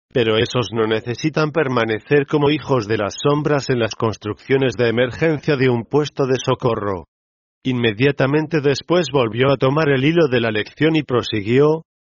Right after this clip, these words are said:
Cuando alguien duerme en estado de desequilibrio se entrega a pesadillas. Todos estos hermanos desventurados que nos circundan,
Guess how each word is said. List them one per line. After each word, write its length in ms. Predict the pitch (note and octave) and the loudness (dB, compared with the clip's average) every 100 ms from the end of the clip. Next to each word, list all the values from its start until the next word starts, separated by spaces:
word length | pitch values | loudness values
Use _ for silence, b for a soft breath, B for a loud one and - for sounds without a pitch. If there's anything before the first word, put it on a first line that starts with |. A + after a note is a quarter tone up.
| _ _ | _ _
Cuando 320 | B2 A2 G#2+ | -2 0 0
alguien 360 | B2 B2+ C#3+ C3+ | 0 0 0 2
duerme 340 | A#2 A#2+ B2+ | 2 0 0
en 80 | A2+ | -2
estado 400 | G2+ - C#3 E3+ | -4 -2 0 0
de 120 | D3 B2 | 0 0
desequilibrio 840 | A#2+ - C3 B2+ C3 F#3 F3 E3 | -2 -2 -4 -2 0 0 0 -2
se 160 | - C3 | 0 -2
entrega 440 | A#2 C#3+ F3 D3 | -2 -2 0 0
a 40 | |
pesadillas. 960 | C3+ C3+ B2 A2+ B2 F#2+ G2 F2 - - _ _ _ _ _ _ | 0 -2 -2 -2 -2 -2 -4 -4 -14 -20 _ _ _ _ _ _
Todos 380 | E3 D#3 B2+ C#3 | 0 2 0 0
estos 420 | D3+ - D#3+ A#2+ | -4 -2 -4 -2
hermanos 520 | G#2+ G#2 C#3+ D#3 B2 | -4 0 2 0 0
desventurados 880 | B2+ G2 A2+ G#2+ A2+ A#2+ C#3+ D3+ - | -2 0 -2 0 -2 0 2 0 0
que 80 | D3+ | 0
nos 180 | C3 A#2 | 0 -2
circundan, 800 | B2+ G#2 A#2 A#2 A2+ A#2 C#3+ E3+ | -4 -6 -4 -2 0 0 -2 -4